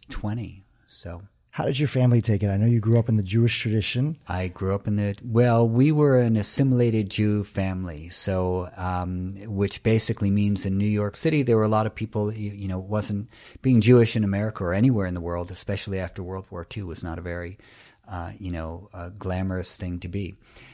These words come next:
Speaker 1: And my, um, I have a very deep and rich Jewish history from my family. Um,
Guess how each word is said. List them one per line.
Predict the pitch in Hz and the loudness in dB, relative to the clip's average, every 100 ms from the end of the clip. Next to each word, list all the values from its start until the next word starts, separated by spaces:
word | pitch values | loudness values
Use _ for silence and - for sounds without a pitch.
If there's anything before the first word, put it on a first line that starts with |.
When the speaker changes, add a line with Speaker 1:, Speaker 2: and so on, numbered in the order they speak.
| _ _ - | _ _ -6
Speaker 1:
And | 92 95 98 98 98 98 | -2 0 0 0 -2 -2
my, | 98 95 95 95 - _ - | 0 0 -2 -6 -12 _ -8
um, | 95 92 95 95 101 | -4 -2 -2 -4 -6
I | 104 101 101 101 95 | -4 -2 -2 -4 -4
have | 101 98 | -4 -4
a | 110 | -2
very | 101 117 110 101 _ - | 2 2 2 -4 _ -4
deep | 117 117 - - - | -2 -2 -6 -16 -6
and | 95 95 | -2 0
rich | 104 104 - | 0 -2 -6
Jewish | - 113 98 - | -2 0 0 -2
history | 123 - - 101 92 92 92 | -6 -6 -6 -4 -4 -6 -10
from | - - 110 101 | -18 -6 -2 0
my | 98 | -2
family. | 92 95 92 95 92 87 90 87 | -4 -4 -4 -4 -4 -6 -8 -10
Um, | 90 87 87 | -8 -8 -8